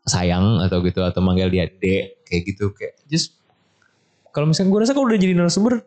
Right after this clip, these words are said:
cukup bisa lo panggil dengan namanya deh, kayak gitu. At-, iya, contohnya kayak gitu, ageism gitu. Lo nggak bi-, lo nggak bisa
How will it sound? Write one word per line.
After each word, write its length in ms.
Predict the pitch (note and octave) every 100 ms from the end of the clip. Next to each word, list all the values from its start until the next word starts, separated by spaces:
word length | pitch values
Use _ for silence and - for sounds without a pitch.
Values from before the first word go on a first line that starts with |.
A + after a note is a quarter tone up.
| _
cukup 320 | G3 G3+ G3 _ _ _ _ _ _ _ _ _ _ _ _ - _ D#3
bisa 180 | D3+
lo 140 | D#3 D3+
panggil 260 | C#3+ C#3+
dengan 240 | B2 A2 A2
namanya 380 | G#2 F2 G#2 E2
deh, 140 | E2 - - - -
kayak 300 | E2+ F#2+ -
gitu. 100 | F2+ - _ _ _ _ _ _ _ _ _ _ _ _ _ _ _ - _ -
At-, 160 | - _ _ _ _
iya, 160 | A#3 F3 - _ _ -
contohnya 320 | A2+ B2+ C3
kayak 60 | F#2+
gitu, 100 | - -
ageism 420 | B2 A#2+ G2+ E2+ F2
gitu. 220 | F2 F2
Lo 160 | F2+ B2+
nggak 180 | C#3+ A2
bi-, 180 | A2+ - _ _ _ _ _ A2+
lo 60 | C#3+
nggak 140 | B2+ A2+
bisa 340 | G#2+ - G#2+